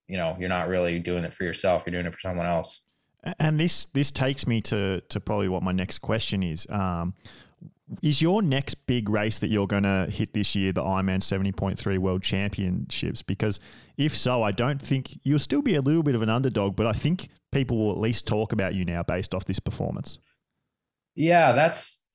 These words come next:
Speaker 1: that's probably the, a goal of the year. It's definitely, you know, I f-, was fifth last year and I was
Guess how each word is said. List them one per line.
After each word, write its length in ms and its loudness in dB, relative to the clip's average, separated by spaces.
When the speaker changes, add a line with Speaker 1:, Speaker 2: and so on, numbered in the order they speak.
Speaker 1:
that's 180 2
probably 1120 4
the, 640 6
a 260 2
goal 420 2
of 120 0
the 80 -4
year. 400 0
It's 160 -8
definitely, 760 0
you 100 -6
know, 280 0
I 120 -2
f-, 180 -8
was 180 -4
fifth 280 2
last 320 4
year 180 2
and 100 0
I 120 2
was 340 -6